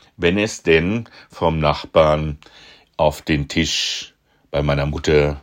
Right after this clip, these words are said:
gestellt wird. Und deutlich wird, dass dieser Nachbar im Gegensatz zu anderen Nachbarn, die der eigenen Kultur entspringen,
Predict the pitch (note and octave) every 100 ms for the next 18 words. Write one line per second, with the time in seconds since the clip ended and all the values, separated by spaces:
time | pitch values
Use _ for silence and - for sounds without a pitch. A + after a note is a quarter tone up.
0 | _ - - F3+ B3 - - - - _
1 | _ _ _ _ - _ - F#2 - B2+
2 | D3+ D3 C3 D3 D3+ G#2 - D3+ G3 A#2+
3 | G2 A2 - G#2+ F#2 G2 G2+ F#2+ F2 -
4 | D#2+ D2+ A2 B2 A#2+ F#2+ G#2+ - - A#2
5 | A2+ G2+ G#2 G#2+ G#2 D3 F#3+ C3 G2+ -
6 | F#2 - G#2+ G2 D#2 D#2 D2+ - - F2+
7 | F2+ G2 F#2+